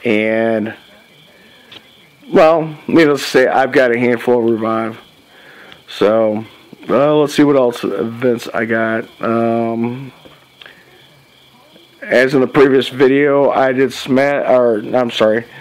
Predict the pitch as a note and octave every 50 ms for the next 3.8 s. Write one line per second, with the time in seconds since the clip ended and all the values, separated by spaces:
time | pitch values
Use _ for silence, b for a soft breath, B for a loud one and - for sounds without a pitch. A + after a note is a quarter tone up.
0 | B B B B B - - A#2+ A#2 B2 B2 B2 B2+ B2+ C3 C3 B2+ G2+ - -
1 | - - - - - C3+ C#3 D3 D3+ D3+ D#3 D3+ - - - B2+ A#2+ G#2 - C3+
2 | C3+ D3+ D3+ C#3+ C3+ A#2+ - D#3+ C3+ C#3+ D#3 D3+ - - - - - B2 A#2+ B2+
3 | C3 B2+ B2+ - - C3+ A#2+ A#2+ A#2+ A#2+ A#2+ A#2+ A#2+ B2 F#2+